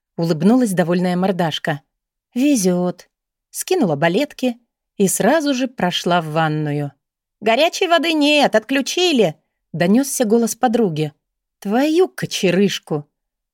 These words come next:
Очень хотелось выругаться покрепче, но воспитание не позволяло. И что теперь делать? А от меня несёт за версту за целый день. С утра в парикмахерской смену отработать, а после обеда пахать аки лошадка в клубе до полуночи.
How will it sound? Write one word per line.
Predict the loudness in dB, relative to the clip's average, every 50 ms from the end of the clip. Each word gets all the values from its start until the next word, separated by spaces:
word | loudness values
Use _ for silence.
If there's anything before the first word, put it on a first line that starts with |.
| _ -4
Очень | -2 -2 -2 -4 -6 -6
хотелось | -4 -6 -4 -2 0 -2 -2 -2 -2
выругаться | 0 0 0 2 0 -2 -2 -4 -4 -4
покрепче, | -4 -6 -2 0 0 0 -2 -2 -6 -6 -6 -6 -6 _ _ _ _ _ _ _
но | 0 2 2 2 2
воспитание | 0 -2 -2 -4 -2 0 2 2 2 2 0
не | 0 -2 0
позволяло. | -2 -2 0 2 2 2 2 2 0 -2 -6 -8 _ _ _ _ _ _ _ _ _ _
И | -6 -6 -6
что | -4 -2 -2 -2
теперь | -2 -2 0 0 0 0
делать? | 0 -4 -2 -2 -2 -2 -4 -6 -10 -12 _ _ _ _ _ _ _ 2
А | 2 2
от | 2 0
меня | -2 0 2 2 4 4
несёт | 4 4 2 2 0 0 0 0 2
за | 2 0
версту | 0 0 -4 -4 -6 -6 -4 -2 -2
за | 0 0 0
целый | 0 0 0 2 2 2
день. | 2 0 0 0 0 -2 _ _ _ _ _ _ _ _ _ _ -10
С | -8 -4 -4
утра | -2 -2 -2 -2
в | -2 -2
парикмахерской | -2 -2 -2 -2 0 -2 -2 -2 -2 -6 -8 -6 -4 -4 -4
смену | -2 0 0 0 0 0 -2
отработать, | -2 -2 -2 -4 -2 -2 -4 -4 -4 -6 -8 -10 _ _ _ _ _ _ _ _ _
а | -4 -4
после | 0 0 0 2 2 2
обеда | 2 2 2 2 2 2 0
пахать | 0 -2 -4 -2 0 -2 0 2 0
аки | -2 0 2
лошадка | 0 2 2 0 0 -2 -2 0 -4 -6
в | -6
клубе | -4 -4 -2 -2 0 0 0
до | 0 0
полуночи. | 0 0 0 2 2 2 0 0 -4 -6 -8 -8 -8